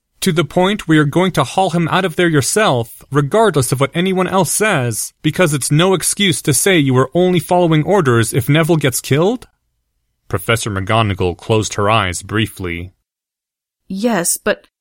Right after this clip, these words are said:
Speaker 2: surely there ought to be some way to be responsible without threats of unilateral action."
Speaker 1: The headmaster sighed.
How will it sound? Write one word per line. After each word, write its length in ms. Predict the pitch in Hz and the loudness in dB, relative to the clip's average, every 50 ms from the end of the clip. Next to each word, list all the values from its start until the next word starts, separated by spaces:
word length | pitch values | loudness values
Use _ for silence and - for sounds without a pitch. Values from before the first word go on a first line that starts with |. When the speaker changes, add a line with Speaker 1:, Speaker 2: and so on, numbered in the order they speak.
| _ _ _ | _ _ _
Speaker 2:
surely 520 | - - - - 339 339 339 285 202 170 | -6 -2 2 4 4 6 6 4 2 2
there 240 | 160 170 170 - - | 2 2 0 2 2
ought 220 | - 269 285 - | 0 -2 -2 -4
to 80 | - 220 | -6 -6
be 140 | 175 190 175 | -6 -4 -4
some 400 | - - - 294 294 294 269 208 | -4 -2 0 0 0 2 2 0
way 180 | 180 170 156 | 0 0 -2
to 120 | 156 - 165 | -2 -4 -4
be 140 | 160 170 170 | -2 -2 -2
responsible 840 | 165 170 - - - - - 240 233 214 190 - 170 - 147 135 143 | -2 -4 -4 -6 -6 -4 -2 -2 -2 -2 -4 -6 -8 -8 -8 -8 -6
without 440 | 160 175 240 254 285 302 - _ - | -6 -4 -4 -4 -4 -4 -8 _ -12
threats 380 | - 226 285 294 277 - - | -6 -2 -2 -2 -2 -4 -6
of 120 | 196 165 170 | -8 -4 -2
unilateral 680 | 175 220 247 262 247 220 220 226 240 240 233 254 - | 0 2 2 2 2 2 0 0 0 0 0 0 -2
action." 580 | - 214 269 - - - - 165 135 - - _ _ _ _ _ _ _ _ _ _ _ _ _ _ - | -2 -4 -4 -6 -8 -8 -8 -8 -10 -12 -16 _ _ _ _ _ _ _ _ _ _ _ _ _ _ -6
Speaker 1:
The 120 | - 98 | -6 -4
headmaster 580 | - - 95 95 95 101 98 101 - - - 107 | -2 -4 -4 -4 -2 -2 -4 -4 -4 -6 -8 -8
sighed. 520 | - - - 92 85 82 82 85 85 - | -6 -6 -6 -6 -6 -6 -8 -10 -12 -14